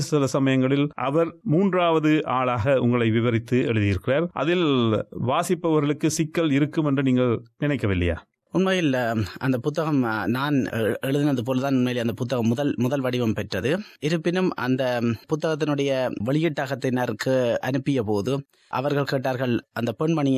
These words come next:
Speaker 2: எ-, எத்தகைய பாத்திரம் இதில் வகித்து கொண்டார்?" என்று. அப்போ நாங்கள் சொன்னோம், "அ, இது வந்து ட-, இரண்டு பேர் பேசுவது போல நாங்கள் ஒரு வித்தியாசமான முறையில் எழுதுவோம் என்று நினைக்கிறோம். இது உங்களுக்கு சம்மதமா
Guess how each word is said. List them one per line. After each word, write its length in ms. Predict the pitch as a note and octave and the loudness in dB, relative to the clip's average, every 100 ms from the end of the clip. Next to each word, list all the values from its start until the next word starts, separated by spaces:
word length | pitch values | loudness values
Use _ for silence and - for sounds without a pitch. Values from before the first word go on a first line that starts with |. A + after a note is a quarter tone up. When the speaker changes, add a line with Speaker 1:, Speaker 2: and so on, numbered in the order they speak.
| - | 0
Speaker 2:
எ-, 240 | B2+ B2 | 0 0
எத்தகைய 380 | A2+ C3 C3+ B2+ | -2 -4 -2 -2
பாத்திரம் 400 | A#2 A#2+ A2+ A#2+ | -2 -4 -2 -2
இதில் 180 | A2+ G#2+ | 0 0
வகித்து 280 | A2 G#2+ A#2 | -2 -2 -4
கொண்டார்?" 340 | A2 G2 F#2+ | -2 -2 -2
என்று. 160 | F#2 B2+ D3+ | -2 0 -2
அப்போ 200 | C3+ B2 | -2 -2
நாங்கள் 340 | A#2+ B2 A2+ | -2 -4 -2
சொன்னோம், 280 | A2+ A#2+ G#2+ - _ _ _ | -2 0 -2 -4 _ _ _
"அ, 80 | - F2+ | -8 -4
இது 160 | E2 B2+ | -2 -2
வந்து 300 | B2+ C3 C#3+ C#3 C3+ | 0 0 2 2 2
ட-, 180 | - F#2+ | 0 0
இரண்டு 320 | B2+ C3+ B2+ | 0 0 0
பேர் 240 | B2+ C#3 - | 0 -2 -2
பேசுவது 420 | D3+ D3+ C3 A#2+ | -2 0 0 0
போல 220 | B2 A#2+ | 0 -2
நாங்கள் 360 | A#2+ A#2 A#2+ A#2+ | -2 -2 0 0
ஒரு 160 | A2+ A2+ | 0 0
வித்தியாசமான 500 | B2+ D3+ C3 A#2+ A2+ | -2 -2 -2 -2 0
முறையில் 300 | A#2 A#2+ A#2 | 0 0 0
எழுதுவோம் 300 | A#2+ A#2 A2 | 0 0 0
என்று 180 | A2 A2 | 0 -2
நினைக்கிறோம். 460 | A2 G#2+ G#2+ C3+ C#3 _ _ _ | -2 -2 -2 0 -2 _ _ _
இது 120 | A#2+ B2+ | -4 -2
உங்களுக்கு 300 | C3 C3 C3+ | 0 0 -2
சம்மதமா 500 | C3+ B2+ A#2+ A#2 | 0 0 0 0